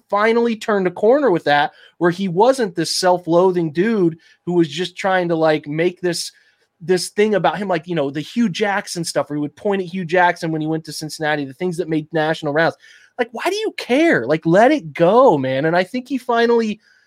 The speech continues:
he finally did. You know, I think he finally did. I have not seen any of the nonsense from his first two years.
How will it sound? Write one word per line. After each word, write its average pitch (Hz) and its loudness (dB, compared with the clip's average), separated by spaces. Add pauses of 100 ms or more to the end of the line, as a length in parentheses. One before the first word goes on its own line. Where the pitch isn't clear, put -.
(160)
he 214 -6
finally 233 2
did. 160 4
You 131 -8
know, 147 2
I 175 2
think 226 -8
he 220 -6
finally 147 -2
did. 123 -8
I 143 -2
have 165 2
not 180 0
seen 175 -6
any 220 -4
of 214 -4
the 220 2
nonsense 165 -2
from 139 -8
his 139 -10
first 147 -10
two 156 -10
years. 131 -10